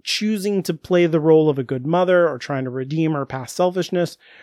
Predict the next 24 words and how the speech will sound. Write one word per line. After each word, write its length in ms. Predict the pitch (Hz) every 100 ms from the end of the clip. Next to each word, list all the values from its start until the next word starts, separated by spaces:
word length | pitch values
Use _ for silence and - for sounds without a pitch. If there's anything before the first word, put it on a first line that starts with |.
| -
Her 100 | 180
choice 360 | - - 208 202
is 140 | 180
an 140 | 170 -
act 300 | 175 165 156
of 100 | 139
self-expression, 1120 | - 156 147 151 - - 143 143 139 - - _ _ _ _
I 160 | 127 131
think. 340 | - - _ _ _ _ _ _
And 140 | - 151
for 140 | 156
Kierkegaard, 760 | - 190 180 165 165 156 151 143
this 180 | 160
is, 140 | 175 147 147
like, 240 | 151 147 -
the 80 |
bravest 580 | 131 131 139 151 147 135
thing 200 | 151 143
that 100 | 139
we 100 | 131
can 200 | 135 123
do 180 | 120 127
as 100 | 117
people. 500 | - 127 110 - -